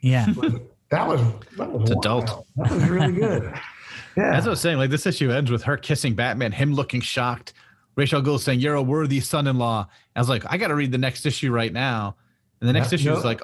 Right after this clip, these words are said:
Speaker 3: all reprints. It's like,
Speaker 1: <laughs>
Speaker 3: "Oh, so this is not continued." <laughs> I don't
Speaker 2: No, it wasn't continued for a year, and it was in, this was, what number was this? Two?
Speaker 3: This is
Speaker 1: Thirty-two.
Speaker 3: two thirty-two.
Speaker 2: Thirty-two, I think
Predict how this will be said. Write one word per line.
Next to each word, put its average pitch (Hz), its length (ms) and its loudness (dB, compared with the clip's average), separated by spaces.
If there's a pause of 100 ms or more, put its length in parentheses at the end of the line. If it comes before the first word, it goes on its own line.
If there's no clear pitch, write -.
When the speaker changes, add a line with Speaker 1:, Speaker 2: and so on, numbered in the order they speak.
(140)
Speaker 3:
all 123 180 2
reprints. 120 540 -2
It's 104 120 -4
like, 90 160 2
Speaker 1:
<laughs> - 20 0
Speaker 3:
"Oh, 143 300 -2
so 139 120 0
this 180 180 0
is 156 120 2
not 160 260 0
continued." 165 680 0
<laughs> - 40 -8
I 143 80 0
don't - 240 -2
Speaker 2:
No, 147 320 0
it 156 100 0
wasn't 185 380 -2
continued 180 400 -2
for 147 220 0
a 135 60 2
year, 143 460 0
and 127 100 -6
it 135 60 -4
was 131 380 -2
in, 139 560 2 (140)
this 143 180 0
was, 139 140 0
what 156 200 0
number 165 180 0
was 160 140 0
this? 170 120 0
Two? 151 600 -2 (300)
Speaker 3:
This 123 140 4
is 123 80 4
Speaker 1:
Thirty-two. 120 160 2
Speaker 3:
two 104 120 2
thirty-two. 107 580 0 (200)
Speaker 2:
Thirty-two, 143 520 0
I 123 60 2
think 156 460 -2